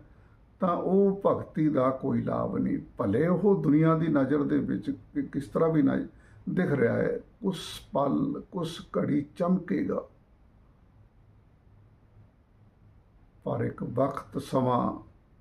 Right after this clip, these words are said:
ਆ ਜਾਏਗਾ, ਫਿਰ ਉਹ ਤਾਂ ਗੁਰੂ ਪਿਆਰਿਓ, ਜਿਹੜੀ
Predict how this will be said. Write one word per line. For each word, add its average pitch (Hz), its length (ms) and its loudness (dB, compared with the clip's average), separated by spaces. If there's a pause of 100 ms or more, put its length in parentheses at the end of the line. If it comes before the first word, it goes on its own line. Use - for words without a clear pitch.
(1200)
ਆ 165 100 2
ਜਾਏਗਾ, 151 320 2
ਫਿਰ 120 240 -6
ਉਹ - 340 -2 (2750)
ਤਾਂ 151 220 0
ਗੁਰੂ 120 220 0
ਪਿਆਰਿਓ, 135 360 0
ਜਿਹੜੀ 139 640 0